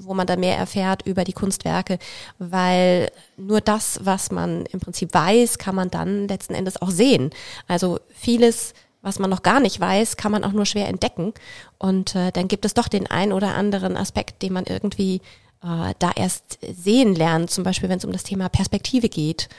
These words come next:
Und man denkt sich, warum ist dieses Bild irgendwie so komisch? Und dann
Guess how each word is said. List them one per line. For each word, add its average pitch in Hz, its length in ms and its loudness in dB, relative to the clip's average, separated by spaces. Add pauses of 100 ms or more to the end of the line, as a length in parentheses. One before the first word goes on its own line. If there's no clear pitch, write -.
(420)
Und 190 100 -2
man 180 100 -2
denkt 175 200 -4
sich, 175 160 -8
warum 190 200 -2
ist - 140 -2
dieses 190 180 -6
Bild 220 240 2
irgendwie 185 260 -2
so - 100 -4
komisch? 214 580 2
Und 180 120 -4
dann 170 200 -2